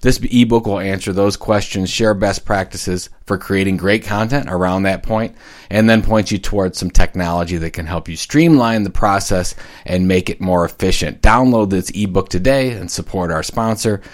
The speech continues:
You can register for it at bit ly dot com slash P N R dash Acrolinx two. That's Acrolinx with an X, two, and download it today. And thanks again to our good friends at Acrolinx for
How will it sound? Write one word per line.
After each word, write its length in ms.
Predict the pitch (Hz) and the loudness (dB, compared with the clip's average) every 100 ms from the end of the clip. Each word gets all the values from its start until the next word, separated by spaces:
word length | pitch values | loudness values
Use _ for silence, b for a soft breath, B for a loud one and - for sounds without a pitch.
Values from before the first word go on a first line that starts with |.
| B - | B -4
You 120 | 101 | -2
can 160 | 95 87 | 0 2
register 400 | 87 85 85 85 | 0 0 -4 -4
for 260 | - 87 82 | -2 0 0
it 40 | |
at 200 | 80 - | -2 0
bit 180 | 120 98 | 0 2
ly 140 | 104 | -2
dot 300 | 87 87 80 | 2 0 0
com 260 | - 98 92 | -2 -2 -2
slash 460 | - 92 87 - b b - - | -4 -2 0 -2 b b 2 6
P 260 | 127 139 | 8 6
N 180 | 113 104 | 0 -2
R 300 | 78 98 131 | -2 0 0
dash 340 | 113 87 87 - - | 0 0 -2 -4 -2
Acrolinx 880 | 92 107 - 127 123 117 120 - - - _ | 0 0 0 0 2 0 -2 -6 -10 -14 _
two. 400 | - 113 123 139 85 | 0 2 2 -2 -4
That's 260 | 87 - - | -6 -8 -6
Acrolinx 640 | 98 - 104 95 98 - | -4 -2 -4 -2 -4 -6
with 140 | 90 90 | -6 -4
an 140 | 87 - | -4 -6
X, 380 | 104 - - B B B B | -6 -8 -14 B B B B
two, 360 | - 123 143 156 | 2 4 4 0
and 180 | - 92 | -4 -4
download 300 | 101 107 107 104 | -2 0 -2 -2
it 20 | |
today. 300 | 107 110 135 | -2 0 0
And 120 | 139 | 0
thanks 240 | 117 113 - | 0 0 -2
again 300 | 117 127 131 | -2 -2 -2
to 140 | 113 | -4
our 140 | 95 95 | -4 -4
good 260 | 98 113 | -2 -2
friends 320 | - 113 113 117 | -2 -4 -2 -4
at 120 | - | -6
Acrolinx 560 | 98 110 120 113 120 - | -8 -6 -4 -4 -4 -8
for 280 | - 98 | -6 -6